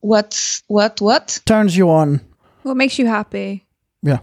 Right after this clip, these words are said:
Speaker 1: What makes me happy?
Speaker 3: Yeah, that's easier.
Speaker 1: I'm always happy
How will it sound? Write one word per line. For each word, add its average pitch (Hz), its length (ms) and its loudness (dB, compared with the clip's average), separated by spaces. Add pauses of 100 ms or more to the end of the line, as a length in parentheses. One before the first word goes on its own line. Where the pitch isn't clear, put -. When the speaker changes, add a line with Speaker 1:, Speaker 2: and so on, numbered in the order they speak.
(180)
Speaker 1:
What 240 180 -4
makes 277 180 0
me 254 120 4
happy? 226 560 -2 (360)
Speaker 3:
Yeah, 175 240 -2 (100)
that's 214 260 -4
easier. 180 440 0 (340)
Speaker 1:
I'm 214 640 0 (280)
always 262 600 0
happy 262 600 -2